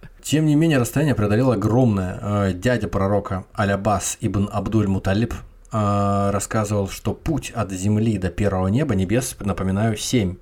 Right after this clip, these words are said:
От земли до первого неба, опять же, привет,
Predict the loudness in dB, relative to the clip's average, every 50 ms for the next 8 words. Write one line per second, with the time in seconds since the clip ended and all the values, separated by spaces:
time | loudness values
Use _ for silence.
0 | -14 -10 -6 -6 -4 0 2 2 2 2 0 0 -2 0 0 0 2 2 2 2
1 | 2 2 0 0 0 -2 -2 0 0 -2 -2 -2 -6 -10 -10 -12 -16 -18 -16 -8
2 | -6 -4 -2 0 -2 -2 -2 -6